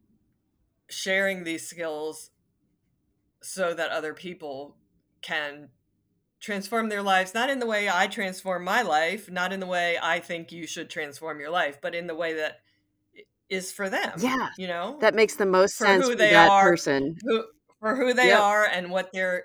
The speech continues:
Speaker 1: and what their, what their ouch points are. And, um, yeah.
Speaker 2: Yeah. So tell us about how you do that. I mean, what I mean by that is I'm not gonna
Speaker 1: <laughs>
Speaker 2: ask you, like, "Teach us a class," but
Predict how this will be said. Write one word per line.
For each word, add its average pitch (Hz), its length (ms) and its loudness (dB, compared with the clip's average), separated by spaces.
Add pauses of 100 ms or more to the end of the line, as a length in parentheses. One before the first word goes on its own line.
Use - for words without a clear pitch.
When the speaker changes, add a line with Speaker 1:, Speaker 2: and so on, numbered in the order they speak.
(140)
Speaker 1:
and 180 200 -4
what 196 200 -2
their, 190 340 -2 (140)
what 185 180 -8
their 185 200 -4
ouch 170 300 -4
points 160 280 -10
are. 151 280 -2
And, 147 360 -10 (680)
um, 151 440 -10 (300)
yeah. 180 240 -4
Speaker 2:
Yeah. 160 360 -4 (520)
So 294 320 4
tell 359 340 0
us 508 100 0
about 285 240 6
how 262 100 6
you 247 160 2
do 294 160 6
that. - 320 2
I 202 80 4
mean, 190 380 4 (800)
what 170 200 0
I 156 60 4
mean 139 240 2
by 123 160 0
that 104 240 0 (360)
is 117 440 0
I'm 160 220 4
not 160 240 8
gonna - 140 2
Speaker 1:
<laughs> - 0 -
Speaker 2:
ask 139 340 4
you, 156 140 4
like, 135 340 0
"Teach - 240 0
us 175 220 0
a 247 40 -4
class," - 380 0
but 294 300 6